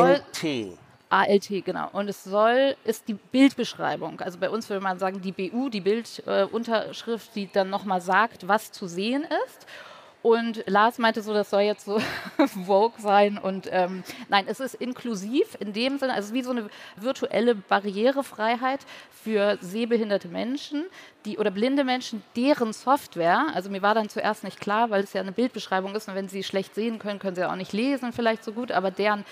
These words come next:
Speaker 2: die, die Software kann es dann lesen. Das heißt, so, die können dann sozusagen, es
Speaker 1: Ach
Speaker 2: ist
Speaker 1: so.
Speaker 2: eine, ein Teil für, ja, ich würde sagen, die, die virtuelle Barrierefreiheit.
Speaker 1: So wie bei
Speaker 2: Ähm.
Speaker 1: Untertitelung für Taube, immer wenn gelacht wird, kommt dann Gelächter.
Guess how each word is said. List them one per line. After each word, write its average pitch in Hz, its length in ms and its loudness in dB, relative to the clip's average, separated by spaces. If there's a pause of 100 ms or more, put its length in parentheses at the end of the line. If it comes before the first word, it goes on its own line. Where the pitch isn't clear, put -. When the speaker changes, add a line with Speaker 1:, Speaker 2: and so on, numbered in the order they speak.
(220)
Speaker 2:
die, 196 140 -4
die 180 260 -8
Software 220 560 0
kann 214 260 -6
es 208 140 -8
dann 185 160 -2
lesen. 185 400 -2
Das - 180 -12
heißt, 170 380 -2 (840)
so, - 200 -4 (220)
die 185 60 -6
können 214 160 2 (240)
dann 180 100 -10
sozusagen, 175 560 -2
es - 80 -4
Speaker 1:
Ach 214 60 -4
Speaker 2:
ist - 160 -10
Speaker 1:
so. 196 80 -6
Speaker 2:
eine, 190 200 0 (220)
ein 180 180 0
Teil 220 360 4
für, 208 400 -2
ja, 226 180 4
ich 175 140 -8
würde 226 120 0
sagen, 208 260 -2
die, 196 120 -6
die 185 220 -10
virtuelle 202 420 -4
Barrierefreiheit. 175 1040 -4 (120)
Speaker 1:
So 135 200 0
wie 147 80 2
bei 139 280 6
Speaker 2:
Ähm. 139 180 -8 (160)
Speaker 1:
Untertitelung 147 720 2
für 127 160 2
Taube, 156 540 6
immer 143 280 4
wenn 135 140 0
gelacht 131 380 4
wird, 151 340 2
kommt 143 280 -2
dann 135 280 4
Gelächter. 156 720 4